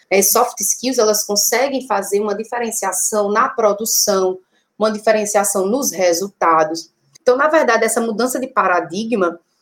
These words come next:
nós, na verdade, estamos numa transição, né? Nós não chegamos ainda numa mudança de paradigma como nós queremos, né? Sempre quando a gente fala sobre essa, essa noção de soft skills,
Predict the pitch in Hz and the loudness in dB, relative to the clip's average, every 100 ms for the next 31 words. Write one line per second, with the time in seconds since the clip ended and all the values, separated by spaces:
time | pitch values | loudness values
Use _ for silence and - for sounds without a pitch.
0 | - 202 254 247 254 311 302 214 208 208 | -4 2 2 2 0 2 2 2 0 -2
1 | 233 226 226 233 233 247 262 330 339 - | -6 -6 -4 -4 -2 0 4 4 4 0
2 | - - 165 151 147 - _ _ 165 190 | 0 0 -2 -4 -12 -18 _ _ -4 0
3 | 202 196 220 302 - 320 214 226 285 294 | 0 -2 -2 -2 0 -2 0 0 0 -2
4 | 233 233 185 196 220 214 214 220 220 196 | -2 0 0 0 0 0 -4 -2 -2 -2
5 | 202 202 - 190 180 175 185 202 202 214 | -4 -6 -4 -2 -2 -4 -8 -8 -8 -6
6 | 214 196 - 277 302 208 185 175 - - | -2 -2 -2 -4 -2 -2 -2 -4 -4 -6
7 | - _ _ _ _ - 185 - - 269 | -12 _ _ _ _ -4 -4 -2 0 2
8 | 349 311 311 269 254 - - 208 247 247 | 2 2 4 4 2 -2 0 2 2 0
9 | 202 190 - - 185 175 - 180 175 175 | -2 -4 -4 -8 -6 -4 -2 -2 0 0
10 | - 196 240 214 - 165 - 151 - - | 0 0 0 -2 -2 -2 -4 -6 -4 -4
11 | 214 226 - | -2 -2 -4